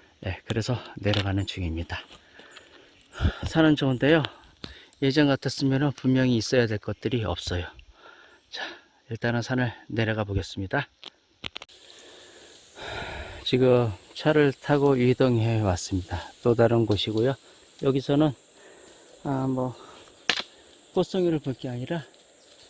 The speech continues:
삼을 위주로 한번 찾아보려고 왔습니다. 여기서 제가 삼을 채취하던 곳이고요.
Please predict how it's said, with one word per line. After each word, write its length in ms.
삼을 480
위주로 380
한번 180
찾아보려고 640
왔습니다. 580
여기서 340
제가 260
삼을 300
채취하던 600
곳이고요. 520